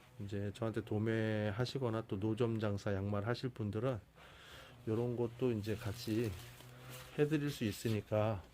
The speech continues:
와서 상담 받아보시고 또 여기 와서 만져보시고 하시면은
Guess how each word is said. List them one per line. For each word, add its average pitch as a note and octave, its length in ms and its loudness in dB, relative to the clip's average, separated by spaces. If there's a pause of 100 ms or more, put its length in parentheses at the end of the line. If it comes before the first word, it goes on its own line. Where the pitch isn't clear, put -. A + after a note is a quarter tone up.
(720)
와서 A2+ 220 -2
상담 C#3+ 380 4
받아보시고 A#2 1000 6 (880)
또 G#2+ 140 -2
여기 G#2+ 140 2
와서 G#2 300 2
만져보시고 G#2+ 1000 2
하시면은 A2+ 560 -2